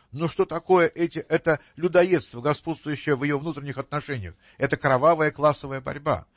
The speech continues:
возведенная в принцип. Это всеобщее человеконенавистничество, как непрактическое отрицание самого начала христианского общежития,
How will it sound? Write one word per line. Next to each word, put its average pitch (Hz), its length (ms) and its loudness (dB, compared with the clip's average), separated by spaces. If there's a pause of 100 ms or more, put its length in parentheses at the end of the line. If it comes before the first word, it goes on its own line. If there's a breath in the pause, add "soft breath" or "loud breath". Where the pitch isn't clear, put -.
(380 soft breath)
возведенная 156 680 2
в - 80 -6
принцип. 180 420 -4 (480)
Это 143 240 -2
всеобщее 156 540 -2
человеконенавистничество, 170 1300 -2 (260 soft breath)
как 156 220 4
непрактическое 147 800 0
отрицание 135 680 0 (280 soft breath)
самого 160 400 2
начала 156 440 4
христианского 160 680 -2
общежития, 143 580 -6